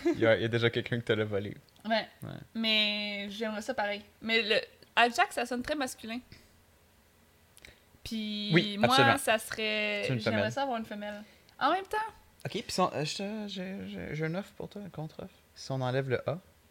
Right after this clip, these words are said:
Speaker 2: Jax ?
Speaker 1: J A X.
Speaker 2: Ouh.
Speaker 1: Moi, je trouve que ça fait plus féminin.
Speaker 2: Oh,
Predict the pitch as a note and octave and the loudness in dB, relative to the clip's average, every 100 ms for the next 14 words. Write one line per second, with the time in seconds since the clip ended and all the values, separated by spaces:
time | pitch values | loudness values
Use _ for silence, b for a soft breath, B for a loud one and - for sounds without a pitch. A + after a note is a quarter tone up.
0 | _ _ _ _ - A#3 B3 E4+ - - | _ _ _ _ -12 -2 -2 -2 -10 -18
1 | _ C3+ B2+ C3 B2 - D3 - - - | _ -10 -8 -8 -6 -6 -10 -12 -18 -20
2 | _ _ A#3+ A3+ G4 - - - - _ | _ _ -14 -14 -14 -16 -18 -20 -20 _
3 | _ _ _ - D3 D#3+ D3 A#2+ B2+ - | _ _ _ -10 -8 -6 -4 -2 -2 -2
4 | A#2 G#2+ A2 - _ _ _ _ _ _ | -4 -2 -6 -12 _ _ _ _ _ _
5 | _ - A#3+ A#3 | _ -8 -6 -6